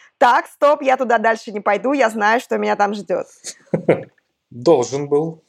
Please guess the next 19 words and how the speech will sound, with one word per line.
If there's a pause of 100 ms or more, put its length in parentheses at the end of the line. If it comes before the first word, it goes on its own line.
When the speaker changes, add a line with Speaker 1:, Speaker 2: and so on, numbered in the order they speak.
(320)
Speaker 2:
по-хорошему. (100)
Ну,
блин,
ну,
все
же
мы
люди. (560)
И
психологи
тоже. (400)
Ну,
для
меня
было
непросто.
Я,
наверное,
бы